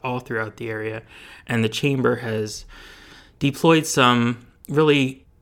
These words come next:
generous and groundbreaking initiatives to help businesses during this very difficult time. So the focus of the hour-long roundtable, which was recorded with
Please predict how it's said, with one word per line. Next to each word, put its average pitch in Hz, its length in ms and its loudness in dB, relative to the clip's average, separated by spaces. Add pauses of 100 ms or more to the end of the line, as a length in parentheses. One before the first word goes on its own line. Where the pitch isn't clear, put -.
generous 147 720 0 (140)
and 110 600 -4 (200)
groundbreaking 117 680 -4
initiatives 113 640 -8
to 113 280 -8
help 113 440 -8 (220)
businesses 113 520 -8
during 127 440 -4
this 113 180 -10
very 110 300 -6
difficult 117 500 -12
time. 117 540 -8 (640)
So - 160 -2
the 120 100 -2
focus 160 440 -2
of 123 360 -2
the 113 500 -4 (340)
hour-long 123 560 0
roundtable, 117 640 -6
which - 640 -6
was 113 560 -6
recorded 113 920 -8
with 117 400 -10